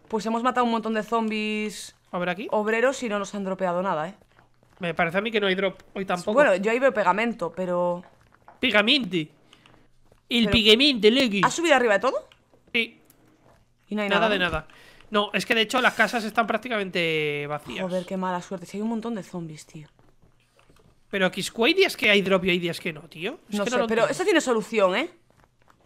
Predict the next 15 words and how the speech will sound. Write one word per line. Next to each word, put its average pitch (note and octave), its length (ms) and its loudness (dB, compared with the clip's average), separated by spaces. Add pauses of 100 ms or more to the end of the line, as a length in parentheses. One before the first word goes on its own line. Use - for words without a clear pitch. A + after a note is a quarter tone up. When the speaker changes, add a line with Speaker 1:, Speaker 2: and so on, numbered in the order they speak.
(720)
Speaker 1:
Porque A3 240 -4
con A3+ 200 -2
scrap C#4+ 220 -2
metal D#4+ 240 4
hacemos A#3+ 380 2
barras. D4+ 500 2 (1900)
Y G#3 100 -10
con B3 120 0
las G#3+ 120 0
barras B3 180 -2
hacemos A#3+ 220 -4
el G3 120 -8
cable. F3+ 240 0
Mira, F#3+ 160 -4
más, G#3 200 -8